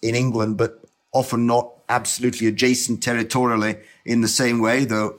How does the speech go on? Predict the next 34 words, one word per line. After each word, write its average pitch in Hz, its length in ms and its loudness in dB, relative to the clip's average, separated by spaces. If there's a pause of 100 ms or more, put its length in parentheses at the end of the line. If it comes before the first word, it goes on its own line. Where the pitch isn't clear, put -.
sometimes 113 520 0
so. 107 260 -2 (240)
But 147 120 4
I - 20 6
think 190 140 2
the 190 60 -4
key 196 260 2
element 156 480 2
is 151 380 2
the 131 180 -2
military 135 500 2
element. 101 460 0 (440)
Military 165 560 2
service 147 760 0
as 123 240 0
part 127 420 0 (100)
of 120 200 2
landholding 120 640 2
in 113 100 -2
Scotland 120 680 -2
persists 123 380 -2
for 120 140 -2
a 113 40 0
much - 400 -2 (140)
greater 123 300 -2
time 117 400 2
than 117 100 -2
in 117 80 0
England. 131 460 2 (300)
When 143 280 2
it 147 120 -4
comes - 240 2
to 120 80 -2
Bosworth, 110 560 0